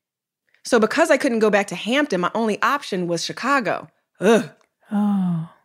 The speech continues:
Speaker 1: So I'm like, "I'm going into the military." And I didn't tell my mom until after I scored high on the asvab test. She didn't even know that I was going to take the actual test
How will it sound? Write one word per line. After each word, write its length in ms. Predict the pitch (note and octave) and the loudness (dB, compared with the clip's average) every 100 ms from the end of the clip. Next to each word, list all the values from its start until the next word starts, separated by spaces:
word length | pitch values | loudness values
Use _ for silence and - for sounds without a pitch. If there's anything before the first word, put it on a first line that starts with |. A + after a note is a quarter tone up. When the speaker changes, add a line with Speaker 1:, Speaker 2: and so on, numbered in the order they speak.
| _ _ - | _ _ -10
Speaker 1:
So 180 | - G3 | 0 2
I'm 140 | B3 | 4
like, 320 | B3 G#3 G#3 - _ _ _ - | 4 4 2 -6 _ _ _ -4
"I'm 140 | E3 F3+ | -2 2
going 220 | F#3 G3 | 2 2
into 160 | G#3+ B3 | 0 0
the 60 | |
military." 580 | D4 A4 A#3+ F3 B2 D2+ - - _ _ | 0 0 0 -2 -2 -4 -12 -20 _ _
And 180 | G3+ G3+ | 0 2
I 100 | F#3+ | 2
didn't 320 | E3+ B3+ C#4 | 0 0 0
tell 180 | B3 B3 | -2 0
my 120 | G#3+ | 0
mom 600 | F3+ E3+ F3+ D4 F3+ C#3+ C#3+ | 0 0 0 0 0 0 -2
until 280 | F3+ - E3+ D#3+ | -4 -4 -2 0
after 720 | F3 - F#3 F3 E3+ E3+ - _ _ _ E3+ | 0 -2 -6 -4 -6 -8 -14 _ _ _ 2
I 300 | D#3+ E3 E3 | 2 2 -2
scored 760 | - - - - F3 D#3+ D#3+ | -6 -10 -8 -2 0 0 -2
high 280 | E3 D3+ D3 | -2 -2 -2
on 140 | D3 | -4
the 60 | C#3 | -4
asvab 440 | D#3 D3+ C#3+ B2 | -2 -4 -4 -8
test. 400 | - - G3+ - - _ _ _ _ _ _ _ _ | -8 -12 -14 -18 -20 _ _ _ _ _ _ _ _
She 360 | - - - A#3 | -8 -2 2 4
didn't 380 | A3+ A3 A3 G#3+ | 4 4 2 0
even 280 | G#3 F#3+ F#3+ | 0 2 2
know 320 | F#3+ F#3+ F#3+ | 4 4 2
that 160 | F#3 | 0
I 120 | F3 E3+ | 0 0
was 140 | E3 | -4
going 440 | D#3+ F3 F#3+ F#3+ D#3+ | -4 -2 0 0 -2
to 80 | |
take 380 | D#3 G#3 G#3+ - | -2 -2 -2 -4
the 120 | D#3 | -2
actual 360 | D3+ A#2+ - A2 | -2 -2 -6 -12
test 420 | - A1+ - - | -10 -10 -12 -16